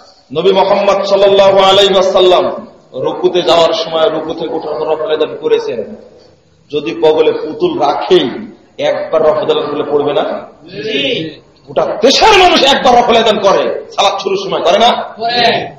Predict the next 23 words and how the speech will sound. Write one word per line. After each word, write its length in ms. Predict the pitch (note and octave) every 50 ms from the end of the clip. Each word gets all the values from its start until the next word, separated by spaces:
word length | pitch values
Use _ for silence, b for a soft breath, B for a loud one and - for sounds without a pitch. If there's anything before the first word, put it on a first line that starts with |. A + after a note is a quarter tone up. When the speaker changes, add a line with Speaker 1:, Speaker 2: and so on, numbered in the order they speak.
| - - -
Speaker 1:
তখন 220 | F3 F3 G#3+ G#3+
করে 200 | G#3 G#3+ G#3+ G#3
কেন? 120 | G#3+ A3 A#3+ C4+ - - - - - - - _ _ _ _ _ _ _ _ _ _ _ _ _ _ _ _ _ D#3 _ _ _ _ _ _ _ _ _ _ _ _ _ _ _ _ -
কেন 120 | F#3+ A3+
তখন 360 | C#4 D4 - C4+ C4 D#4+ C#4+
করে? 200 | B3+ C4+ C4 A#3+
দলিল 280 | G#3+ A#3+ B3+ C#4+ C#4+ -
কোথায়? 480 | D4 C#4+ - - C#4 - C4+ - - - - - - _ _ _ _ _ _ _ _ _ _ _ _ _ _ D3 D3 _ _ _ E3 E3 _ D3 _ _ _ _ _ _ _ _ _ _ _ _ _ -
এটা 120 | - D3+
হলো 140 | D#3 D#3 C#3+
অত্যন্ত 540 | - - G#3+ - - - - - G#3+ F#3+ F3+
দুঃখের 540 | - - A#3+ B3 - - - - B3 A3
বিষয়। 460 | G#3 G3+ - - G#3 - - - - - - - - - - - - - _ _ _ _ _ _ _ _ _ _ _ _ -
শুধু 160 | - G3+ B3
এটা 260 | C4 C#4 C#4 C4+ B3+ A3
না, 140 | - - - - - - - - - - - _ _ _ _ _ _ _ _ -
কোরআন 340 | G3+ A3+ C4 C#4+ D4 C#4+
সুন্নাহর 500 | - - - C#4+ D4 C#4+ C#4+ C#4+ D4 C#4+
সাথে 300 | - - C#4+ C#4+ C#4+ D4+
কোনো 260 | D4 D4 C#4+ D4 D4 C#4+
আমলের 380 | C#4+ C#4+ C#4+ D4 D4+ D4 D4
সম্পর্কই 720 | D4+ - - D#4 E4 D#4 - - G4 G#4 - F#4+ F#4 E4+ D4
নেই। 360 | B3+ G#3+ E3+ - - -